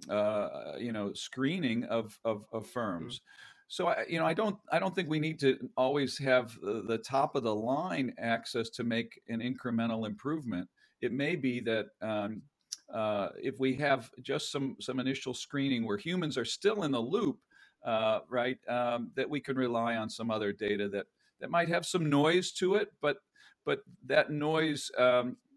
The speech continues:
Speaker 1: you know, is, is less of an issue if it's, if it, if the, if the data and the algorithm processing the data are not being used to determine any legal judgments, but simply
Speaker 2: Yeah.
Speaker 1: to help guide, uh,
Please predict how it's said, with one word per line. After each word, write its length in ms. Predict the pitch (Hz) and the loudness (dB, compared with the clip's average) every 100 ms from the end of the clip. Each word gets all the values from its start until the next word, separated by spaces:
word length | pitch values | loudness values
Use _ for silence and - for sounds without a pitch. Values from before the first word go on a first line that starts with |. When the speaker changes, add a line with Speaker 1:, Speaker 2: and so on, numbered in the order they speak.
| - | -8
Speaker 1:
you 160 | 156 135 | -2 0
know, 180 | 123 131 | 0 0
is, 300 | 135 131 - - | 0 -2 -8 -6
is 160 | 127 127 | -2 4
less 240 | 170 170 | 2 2
of 100 | 151 | 0
an 160 | 131 - | 0 0
issue 540 | 156 170 - 127 113 - | -2 -2 -2 0 0 2
if 240 | 120 117 | 0 2
it's, 300 | 123 - - _ _ _ _ - | -2 -2 -10 _ _ _ _ -8
if 160 | 113 | -6
it, 120 | 113 - | -6 -6
if 200 | 120 110 | -8 -6
the, 260 | 113 117 - | -6 -6 -6
if 120 | 113 | -4
the 100 | 110 | -4
data 380 | 107 127 131 120 | 0 0 2 0
and 120 | 117 | -2
the 120 | 107 | -2
algorithm 720 | 110 127 123 117 113 113 113 - | 0 0 0 -2 0 -2 -6 -4
processing 520 | 123 143 147 131 123 | 0 0 0 -6 -2
the 100 | 110 | -2
data 300 | 107 110 107 107 | -2 -2 -2 -2
are 120 | 113 | -4
not 380 | 120 123 - 113 | -2 -4 -6 -4
being 180 | 117 | -2
used 300 | 113 113 110 | 0 -2 -4
to 100 | - | -8
determine 920 | 92 98 - - - 196 208 151 101 - | -4 -6 -6 -16 -10 -4 -2 -2 -4 -4
any 300 | 107 104 98 - 110 | -4 -4 -4 -8 -8
legal 380 | 117 107 107 | -6 -4 -4
judgments, 800 | 90 101 98 139 113 87 78 - _ - _ 120 | -6 -4 -2 -2 -4 -6 -8 -14 _ -20 _ -6
but 180 | - | -4
simply 380 | - 135 - 117 | -2 -4 0 -4
Speaker 2:
Yeah. 180 | 107 - | -2 -4
Speaker 1:
to 80 | 107 | -4
help 300 | 107 104 - 113 | -2 -4 -4 -4
guide, 460 | 110 107 110 101 - - - _ - | 0 2 2 0 -8 -20 -20 _ -2
uh, 260 | 101 98 | 0 0